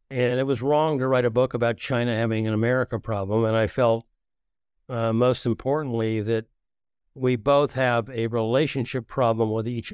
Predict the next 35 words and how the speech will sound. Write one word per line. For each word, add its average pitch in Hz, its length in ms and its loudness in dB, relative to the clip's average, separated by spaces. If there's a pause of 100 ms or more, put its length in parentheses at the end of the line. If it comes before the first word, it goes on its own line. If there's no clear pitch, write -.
other. 110 340 0 (960)
And 131 240 0
so 127 320 2
just 139 260 -2
as 123 160 -2
America 127 760 0 (420)
is 131 200 -4
predisposed 127 840 0
toward 120 280 -2
many 120 260 2
false 120 320 0
narratives 117 420 0
about 110 240 -2
China 131 360 0
because 113 340 0
it 117 100 -4 (540)
is 127 160 -2
politically 131 960 -2
convenient 127 640 0
for 117 180 -4
us 110 140 -2
to 120 160 0
have 107 300 0 (420)
someone 131 360 0
else 120 220 2
to 120 100 -6
blame 117 380 2
for 117 160 -4
some 127 160 0
of 113 140 2
our 110 160 2
own 110 200 0
shortcomings 110 640 -2
and 107 120 -2
vulnerabilities, 107 800 0